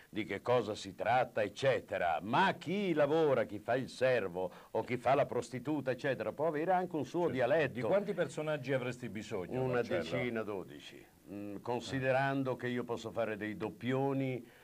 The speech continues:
Speaker 1: che posso avere degli attori che entrano in certe scene e poi non ci sono più e quindi possono fare altre
Speaker 2: Ah,
Speaker 1: parti.
Speaker 2: rivolgiamo direttamente l'appello utilizzando la televisione. Come potrebbero mettersi in contatto con te? C'è il
Speaker 1: Telefonando.
Speaker 2: pub, eh, Baffo d'Oro ad Ovindoli?
Speaker 1: Telefonando
Speaker 2: Sì, sì,
Speaker 1: al
Speaker 2: sì.
Speaker 1: numero, posso dare il numero?
Speaker 2: Come no, certo.
Speaker 1: Ecco,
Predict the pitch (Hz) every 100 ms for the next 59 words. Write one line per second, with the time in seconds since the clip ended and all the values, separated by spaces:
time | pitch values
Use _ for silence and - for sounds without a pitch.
0 | - - - 85 104 107 101 107 101 92
1 | 98 98 95 117 113 101 98 101 117 120
2 | 113 113 104 101 104 - 110 90 113 113
3 | 113 107 104 98 92 107 101 113 127 127
4 | 120 110 110 98 104 104 101 95 104 98
5 | 95 95 92 90 85 82 104 135 151 147
6 | 190 139 120 117 120 120 113 110 - 147
7 | 139 110 107 104 92 110 104 101 101 101
8 | 90 98 85 87 - 143 143 127 117 135
9 | 113 110 117 113 107 - 104 - 95 113
10 | - 98 104 104 151 - - - 147 147
11 | 120 123 143 131 110 113 107 104 101 95
12 | 113 - 107 117 104 92 92 90 104 127
13 | 180 180 170 131 - 131 135 131 139 156
14 | 175 180 170 170 156 143 131 143 160 165
15 | 160 156 156 151 143 113 110 127 - 117
16 | 113 110 107 113 110 170 156 180 85 82
17 | 92 85 - 110 95 104